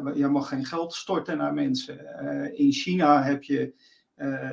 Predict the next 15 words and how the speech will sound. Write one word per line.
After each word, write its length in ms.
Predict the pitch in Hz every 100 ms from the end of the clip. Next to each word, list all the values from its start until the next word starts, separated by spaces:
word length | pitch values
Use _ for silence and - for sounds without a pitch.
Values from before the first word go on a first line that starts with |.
| 123
dat 240 | 143 147
je, 380 | 160 147 147 147
dat 180 | 135 147
ze 80 | -
daar 120 | 147
op 60 | 135
een 40 | -
gegeven 260 | 147 135
moment 160 | 143 127
hebben 200 | 143 127
gezegd 360 | 123 135 127
van, 200 | - 139
"Hey, 380 | 165 135 - 143
daar, 340 | 135 143 139 135
daar, 260 | 139 127